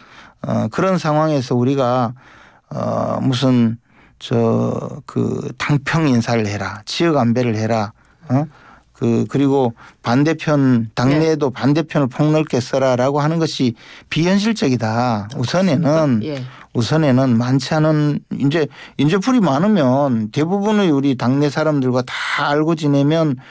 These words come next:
Speaker 1: 그분들에 대해서 장단점도 알고 신뢰도 하기 때문에
Speaker 2: 그렇죠.
Speaker 1: 어,
Speaker 2: 예.
Speaker 1: 그 같이 일할 수 있는데 지금은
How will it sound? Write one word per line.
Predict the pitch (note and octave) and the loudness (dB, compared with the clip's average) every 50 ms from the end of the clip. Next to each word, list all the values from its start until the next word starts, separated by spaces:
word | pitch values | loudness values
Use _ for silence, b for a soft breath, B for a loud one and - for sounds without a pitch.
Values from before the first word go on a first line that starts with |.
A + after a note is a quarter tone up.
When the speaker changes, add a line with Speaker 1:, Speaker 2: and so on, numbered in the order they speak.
| B B B B | B B B B
Speaker 1:
그분들에 | B - F#3+ F#3+ F3+ G3 F#3+ E3 D#3+ D3+ C#3+ | B -2 0 2 2 2 2 2 2 2 2
대해서 | B2+ A#2+ C3+ C3+ C3 B2+ - B2+ | 2 2 2 0 0 0 -2 -4
장단점도 | A2+ - - A#2+ B2 A#2+ C3+ D#3 E3 - - D3 C#3 B2 A#2+ | -4 -4 0 2 2 2 2 2 0 0 0 0 0 2 2
알고 | A2+ A2+ A#2+ B2 C3+ B2+ | 2 2 2 0 0 -2
신뢰도 | B2+ - E3 E3 F3 F#3 F3 E3 | -2 0 0 2 2 2 0 0
하기 | C3+ - F#3+ G#3 G3 | -2 0 0 0 0
때문에 | - - A#2 A#2 A2+ A2 A#2 C3 D3+ D3+ C#3+ B2+ A2 G#2 | 0 0 0 2 2 2 2 4 4 4 4 2 0 -2
Speaker 2:
그렇죠. | - - B B B D#3 C#3+ B2+ B B B B | -4 -10 B B B -14 -14 -16 B B B B
Speaker 1:
어, | - A#2+ A#2+ A#2+ A#2+ A#2+ A#2+ A2+ | 0 2 2 4 2 2 2 0
Speaker 2:
예. | G#2+ | -2
Speaker 1:
그 | - - C3+ | -2 -2 0
같이 | B2 - - B2+ - - - D#3 | 0 0 -2 -4 -2 -2 0 2
일할 | D3 C#3 D3+ D#3+ D#3 | 2 2 2 0 -2
수 | - - | 0 2
있는데 | B2 B2 C3+ D3 D#3 C#3 B2+ | 2 2 4 2 2 0 0
지금은 | A#2 - - D#3 E3 F#3 F#3 E3+ D3+ B2+ A2 | -2 0 -2 0 2 2 2 4 2 2 0